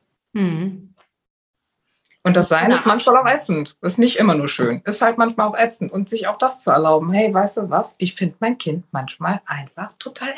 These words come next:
Speaker 2: ätzend. Wenn die jetzt so ein Teenie ist und an manchen
Speaker 1: <laughs>
Speaker 2: Tagen finde ich's ätzend.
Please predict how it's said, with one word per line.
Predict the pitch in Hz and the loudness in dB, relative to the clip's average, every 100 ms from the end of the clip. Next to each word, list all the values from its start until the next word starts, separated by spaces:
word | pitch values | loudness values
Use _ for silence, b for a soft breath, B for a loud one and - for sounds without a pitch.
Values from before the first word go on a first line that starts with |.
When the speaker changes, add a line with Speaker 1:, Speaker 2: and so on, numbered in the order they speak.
| 320 | -10
Speaker 2:
ätzend. | - - 165 - B B B | -10 -6 -6 -6 B B B
Wenn | 202 247 | -2 0
die | |
jetzt | 302 302 | 2 0
so | 285 | -2
ein | 277 | -4
Teenie | - 330 277 175 | -4 -2 0 2
ist | 180 - | 0 -2
und | - 214 | -2 -2
an | 220 220 | 0 0
manchen | 240 - | -2 0
Speaker 1:
<laughs> | 262 | 0
Speaker 2:
Tagen | 233 269 311 b b _ | 0 -2 -6 b b _
finde | - 247 294 | 4 6 6
ich's | - 440 | 0 -6
ätzend. | 440 - 135 - | -8 -10 -10 -12